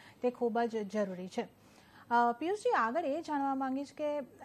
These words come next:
જ્યારે આપણે ફાઇનાન્શિયલ એડવાઇઝર અપોઇન્ટ કરતા હોઈએ તો ત્યારે આપણે શું જોવું જોઈએ? એમનું ક્વોલિફિકેશન કે એમની અન્ય લાયકાત કઈ બાબતો પર ધ્યાન આપી જ-, આપવું જોઈએ?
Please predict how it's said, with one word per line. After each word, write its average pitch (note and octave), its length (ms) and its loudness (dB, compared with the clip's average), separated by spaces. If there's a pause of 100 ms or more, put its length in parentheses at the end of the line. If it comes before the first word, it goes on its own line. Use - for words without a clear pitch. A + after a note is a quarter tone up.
(100)
જ્યારે B3 220 2
આપણે C4+ 180 0
ફાઇનાન્શિયલ A#3+ 520 -4
એડવાઇઝર A3+ 420 -4
અપોઇન્ટ A3 380 -6
કરતા G#3+ 260 -8
હોઈએ A3 380 -4
તો G3 240 -6
ત્યારે B3 420 2
આપણે C#4+ 240 2
શું D#4 220 -8
જોવું A#3+ 300 0
જોઈએ? A#3 180 -2
એમનું A#3+ 280 -2
ક્વોલિફિકેશન A3+ 840 -2
કે A#3+ 160 -2
એમની B3 340 0 (320)
અન્ય C#4 280 2
લાયકાત C4+ 520 2
કઈ D#4 180 4
બાબતો A#3 400 0
પર C4 140 -2
ધ્યાન G#3+ 280 -4
આપી G#3+ 320 -8
જ-, - 200 -10
આપવું G#3+ 300 -4
જોઈએ? F3 300 -14